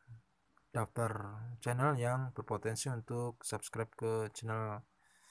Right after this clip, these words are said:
kita. Nah, kemudian di bawahnya ini adalah ada unsubscriber list. Ini adalah daftar channel yang telah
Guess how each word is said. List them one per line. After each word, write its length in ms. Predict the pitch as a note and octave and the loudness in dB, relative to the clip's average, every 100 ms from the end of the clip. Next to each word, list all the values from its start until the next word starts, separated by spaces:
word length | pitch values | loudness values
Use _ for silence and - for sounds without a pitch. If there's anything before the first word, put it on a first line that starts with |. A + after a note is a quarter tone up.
| - - - | -20 -18 -10
kita. 480 | A2+ A#2+ G#2+ F2 - - C3 | -4 0 0 -2 -8 -10 -4
Nah, 160 | A2+ | -2
kemudian 320 | - A#2+ D3+ E3 | 0 2 4 4
di 80 | |
bawahnya 720 | B2+ A#2+ D3+ E3+ A2+ A#2+ D#3+ - _ _ - | 6 8 8 6 4 2 0 -6 _ _ -4
ini 240 | B2+ D#3 | 2 4
adalah 400 | C3 A#2 C#3 D#3 D#3 - _ _ _ _ _ _ _ _ _ _ _ _ _ - _ _ - - | 6 8 8 6 0 -10 _ _ _ _ _ _ _ _ _ _ _ _ _ -20 _ _ -16 0
ada 480 | C#3 B2 C#3+ D3+ D3+ - D3 | 2 4 6 8 6 2 2
unsubscriber 1900 | D3 D3+ D3+ - - - - - - - C#3 C3+ - - - B2+ B2 B2 A#2+ B2 | 4 4 2 2 2 2 2 4 4 4 4 4 4 4 4 2 2 0 0 0
list. 560 | A2+ - - - - | 2 4 4 0 -2
Ini 320 | A2+ B2+ D3+ | -4 0 2
adalah 480 | C#3 G#2+ A#2+ C3+ C#3 C#3+ - _ _ _ - - - - - _ _ _ _ _ _ _ - | 4 6 6 6 4 -2 -8 _ _ _ -20 -18 -20 -20 -20 _ _ _ _ _ _ _ -2
daftar 480 | A#2 G2+ - A#2 A2 | 0 2 2 2 4
channel 480 | B2+ B2 C#3 C3+ | 2 4 6 6
yang 320 | A#2+ B2 C3+ C3+ | 6 4 2 0
telah 560 | A#2 A2+ B2+ C3+ C3+ | 4 6 6 6 2